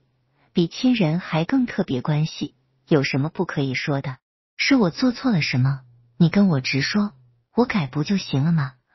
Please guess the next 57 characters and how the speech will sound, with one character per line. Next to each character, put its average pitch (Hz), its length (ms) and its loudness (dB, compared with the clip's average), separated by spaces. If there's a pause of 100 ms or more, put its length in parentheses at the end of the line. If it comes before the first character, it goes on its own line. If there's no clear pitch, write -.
(280)
为 285 140 6
什 - 140 4
么 165 120 6
就 190 140 0
一 143 120 0
下 233 280 -2
子 147 120 -4
对 170 140 0
我 131 120 -2
不 233 200 -2
理 151 140 2
不 214 180 -2
睬 139 320 -4
的 131 180 -6 (380)
？”“蓝 175 240 6
湛， 190 280 0 (520)
不 233 100 0
可 214 140 0
以 180 160 2
的， 135 220 -2 (400)
你 180 160 4
这 214 120 4
样 185 160 4
对 214 200 2
我， 131 320 -4 (520)
我 175 120 4
的 190 100 2
小 143 240 0
心 196 220 2
脏 202 180 0
是 180 140 -2
很 120 240 -2
脆 220 200 -2
弱 185 220 2
的， 131 200 -6 (360)
会 - 140 0
爱 175 240 0
伤 151 260 0
的。” 135 160 -6 (400)
魏 302 140 6
无 220 160 2
羡 220 200 0
毫 170 200 2
无 196 200 0
尊 196 240 2
严 151 140 2
的 143 80 -2
缠 131 320 -4
攻， 160 240 -2 (440)
让 226 180 4
蓝 151 200 2
忘 190 180 2
机 190 180 -2
招 247 200 0
架 208 200 -2
不 135 120 -2
住。 135 300 -6